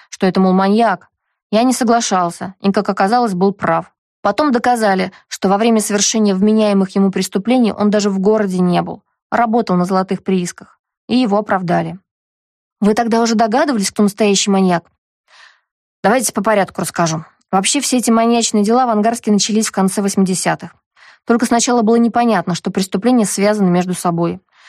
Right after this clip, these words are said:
Я как-то подвозил на машине знакомого милиционера, мы вместе боксом занимались. Он был пьяный. И вот он рассказал про изнасилование и убийство женщин. Но самое интересное, что получалось,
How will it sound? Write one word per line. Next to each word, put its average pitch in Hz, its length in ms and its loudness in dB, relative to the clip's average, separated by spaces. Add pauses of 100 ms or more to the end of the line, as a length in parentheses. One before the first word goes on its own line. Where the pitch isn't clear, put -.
(260)
Я 285 100 2
как-то 254 260 -4
подвозил 208 440 0
на 254 40 2
машине 226 360 2
знакомого 214 400 0
милиционера, 196 800 0
мы 208 100 0
вместе 208 300 0
боксом 196 340 0
занимались. 170 520 -2 (460)
Он 240 140 2
был 240 120 2
пьяный. 185 500 -2 (360)
И 202 60 -4
вот 269 180 0
он 226 100 2
рассказал 208 420 0
про 208 140 0
изнасилование 202 640 0
и - 20 2
убийство 196 320 0
женщин. 180 500 0 (480)
Но 175 120 2
самое 220 320 0
интересное, 214 500 0
что - 180 -8
получалось, 269 560 -2